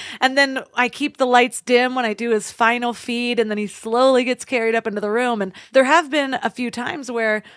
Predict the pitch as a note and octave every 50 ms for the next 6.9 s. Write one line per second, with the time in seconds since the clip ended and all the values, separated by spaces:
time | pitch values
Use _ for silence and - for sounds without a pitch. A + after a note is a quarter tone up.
0 | _ _ _ _ - - G3 E3+ E3+ - A#3 A3+ - G3+ G#3+ G#3+ A3+ C4+ - B3
1 | F#3 - A3+ G#3 G3 G3+ G#3+ G#3 G#3 G3+ G3+ G#3 G3+ G3+ G3+ G3 F#3+ G3+ G#3 G3+
2 | G#3+ F#3+ G#3 G#3+ G#3+ G3 G3+ F3+ F3 - A3 C4 C#4 C#4 A#3 G#3+ G3 - F#3+ G#3
3 | G3+ G3 - - G#3+ G#3+ - _ _ - _ _ D#3+ _ _ - A3+ A#3 F#3 -
4 | - A#3+ C#4 C#4 E4+ D4+ C4 A#3+ A3+ G#3 F#3+ F#3 - - F#3+ G#3+ A#3 G3+ G3 E3
5 | F3+ E3+ D#3+ F#3 G#3+ G#3+ - - A#3 A#3+ B3+ B3+ A#3+ A#3+ A#3+ A3 A#3 A#3 G3 A3
6 | G#3 F3+ G3+ G3 F#3 - - - G3+ G3 G3 - G#3 G3+ G3+ G3+ F#3